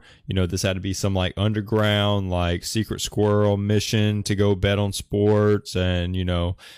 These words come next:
people were getting busted for, for being, you know, bookies and all this kind of stuff. But sports betting has been around in probably all fifty states, honestly.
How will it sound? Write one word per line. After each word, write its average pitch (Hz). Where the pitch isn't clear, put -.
people 101
were 98
getting 82
busted 135
for, 87
for 82
being, 95
you 87
know, 87
bookies 131
and 92
all 117
this 123
kind 113
of 107
stuff. 107
But 107
sports 165
betting 147
has 110
been 117
around 104
in 85
probably 131
all 113
fifty -
states, 95
honestly. 95